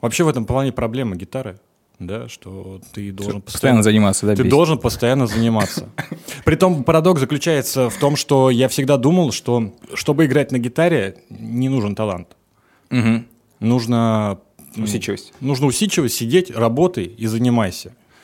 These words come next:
Speaker 1: И это действительно при-, даёт свои плоды. То есть, как бы, если у тебя нет таланта, но ты будешь заниматься, ты будешь лидером, ты будешь классным, и ты будешь интересным. Но, м, я же проработал четырнадцать лет в школе. Вот. И первые годы я этому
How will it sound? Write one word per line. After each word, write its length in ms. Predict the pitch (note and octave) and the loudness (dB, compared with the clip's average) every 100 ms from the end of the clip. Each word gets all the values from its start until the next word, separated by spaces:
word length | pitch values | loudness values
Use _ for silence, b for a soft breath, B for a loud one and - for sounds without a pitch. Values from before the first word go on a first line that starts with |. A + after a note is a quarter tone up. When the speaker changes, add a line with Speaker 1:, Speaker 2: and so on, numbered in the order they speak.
| B B - | B B -4
Speaker 1:
И 220 | C#3 D3+ | 2 4
это 180 | D3+ D3 | 4 0
действительно 420 | C#3 D3 F3+ D#3+ | -4 -2 -2 0
при-, 140 | A2+ B2 | -2 -2
даёт 340 | A#2 B2+ B2+ | 0 0 0
свои 180 | - G#2 | -2 -4
плоды. 420 | G#2+ G#2+ A2+ C#3+ - - | -2 -4 -4 -6 -10 -12
То 140 | F2+ | -12
есть, 220 | F2 - | -12 -16
как 240 | - F2 E2+ | -16 -14 -10
бы, 160 | F#2+ | -8
если 300 | F#2 G2 - | -6 -8 -8
у 20 | |
тебя 140 | G2 G#2 | -8 -6
нет 160 | G2+ | -6
таланта, 340 | - G#2+ B2 G#2 | -4 -2 -2 -6
но 80 | F#2 | -10
ты 80 | |
будешь 220 | G2+ G2+ F#2 | -6 -6 -4
заниматься, 380 | G#2+ C3+ - | -2 -4 -4
ты 60 | - | -8
будешь 320 | G2 C#3 - A2 | -6 -6 -8 -10
лидером, 400 | A2 A2+ F#2+ F#2 | -8 -8 -10 -12
ты 100 | F#2+ | -12
будешь 320 | F#2 G#2 F2+ | -10 -10 -10
классным, 560 | - A2+ B2 G2+ F2+ F2+ | -6 -6 -6 -8 -10 -12
и 340 | F2 F#2 F#2 | -14 -12 -12
ты 120 | F2 | -12
будешь 260 | F#2+ F#2+ - | -12 -10 -12
интересным. 560 | F#2 G2+ A#2 - F#2 F2+ B B B B | -10 -6 -6 -6 -10 -12 B B B B
Но, 460 | - B2 B2+ B2+ - _ _ _ _ _ | 0 4 4 2 -6 _ _ _ _ _
м, 440 | A2 A#2+ A2+ A2 G#2+ | -8 -2 0 0 -2
я 140 | G2+ | -4
же 80 | G2 | -6
проработал 460 | - G#2+ A2 A2 G2+ | -8 -6 -4 -4 -6
четырнадцать 460 | - - G#2 G2+ | -10 -10 -10 -8
лет 120 | G#2+ F#2+ | -8 -8
в 40 | |
школе. 320 | - C3+ F#2+ - _ b b b - | -6 -6 -8 -14 _ b b b -8
Вот. 320 | G#2+ A2 F#2+ G#2 | -2 0 0 -4
И 40 | |
первые 400 | A#2 D3 B2+ A#2+ | 0 0 2 0
годы 460 | A#2 A2+ C3 E3+ C#3 | -2 -2 -2 -2 -2
я 180 | A#2 | 0
этому 400 | A#2 A#2 A#2 G#2+ | -2 -2 -6 -6